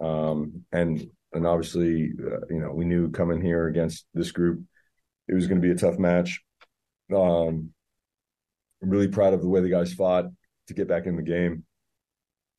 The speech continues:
But I think, you know, on the night, we just weren't good enough with the ball, and we found ourselves in, in, in cycles that's, that's tough to sustain. You know, I think, uh, our, our transition to attack,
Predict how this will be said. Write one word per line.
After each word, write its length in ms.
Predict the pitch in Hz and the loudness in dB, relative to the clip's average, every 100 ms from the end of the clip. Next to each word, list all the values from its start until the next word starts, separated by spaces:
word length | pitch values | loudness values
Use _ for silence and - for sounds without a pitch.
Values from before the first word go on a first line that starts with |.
| _ _ _ - | _ _ _ 0
But 160 | 98 | 4
I 60 | 92 | 4
think, 280 | 104 98 - _ _ _ _ - | 2 -2 -6 _ _ _ _ -2
you 100 | 101 | 2
know, 140 | 92 | 4
on 60 | 90 | 4
the 60 | |
night, 260 | 90 92 92 | 4 4 2
we 100 | 92 | -2
just 220 | 87 - | -4 -4
weren't 200 | 95 92 | -2 0
good 120 | 90 | 0
enough 240 | 87 87 95 | 0 0 -2
with 140 | 90 | -4
the 60 | 80 | 0
ball, 380 | 82 80 78 _ - | 0 0 -2 _ -4
and 200 | 82 82 | -2 0
we 100 | 82 | -2
found 180 | 85 80 | 0 -2
ourselves 360 | 80 87 78 | 0 0 0
in, 200 | 82 78 85 | -2 -2 -4
in, 240 | 78 78 _ _ _ _ - | -6 -6 _ _ _ _ -2
in 160 | 98 | -2
cycles 480 | 90 95 92 101 98 | 4 2 4 2 4
that's, 360 | 98 85 - - | 2 2 -4 -4
that's 300 | 90 90 - | 0 0 0
tough 180 | 113 92 | -2 0
to 80 | 90 | -4
sustain. 680 | 87 85 92 90 90 90 - | -6 -4 0 2 0 -2 -8
You 100 | 76 | -4
know, 160 | 78 | -2
I 80 | 76 | 0
think, 240 | 78 85 - | 0 -2 0
uh, 140 | 73 - | -2 0
our, 380 | 80 80 78 78 | 0 2 0 0
our 80 | 82 | -2
transition 500 | 101 90 85 82 87 | 0 0 0 -2 -2
to 100 | 82 | -2
attack, 480 | 82 82 85 - | 0 2 2 -2